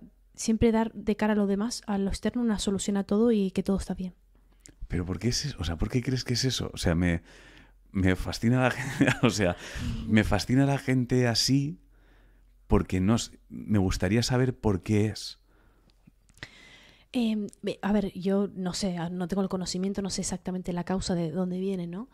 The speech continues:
Speaker 1: En base a lo que yo indago y que soy muy reflexiva y necesito entenderme y cuestionarme todo, eh, yo creo que des-, desde muy pequeña yo he ocupado, eh, una figura de sostén en la familia de una forma inconsciente,
Speaker 2: Ujú.
Speaker 1: ¿no?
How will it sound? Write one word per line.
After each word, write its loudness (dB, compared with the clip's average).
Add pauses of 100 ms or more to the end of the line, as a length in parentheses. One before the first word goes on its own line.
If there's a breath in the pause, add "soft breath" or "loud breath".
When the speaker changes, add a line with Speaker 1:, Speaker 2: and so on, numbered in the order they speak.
(380 soft breath)
Speaker 1:
En -4
base 0
a 4
lo 2
que 0
yo 4
indago 4
y 2
que -4
soy 0
muy 2
reflexiva 4
y 0
necesito 0
entenderme 2
y -2
cuestionarme 0
todo, 10 (840 loud breath)
eh, -2 (100)
yo 6
creo 6
que 6
des-, 2
desde 2
muy 8
pequeña 6
yo 4
he 8
ocupado, 6 (160)
eh, 0
una 2
figura 2 (840)
de -2
sostén 0
en 0
la 0
familia 2
de 4
una 0
forma 2
inconsciente, 0
Speaker 2:
Ujú. 0
Speaker 1:
¿no? -6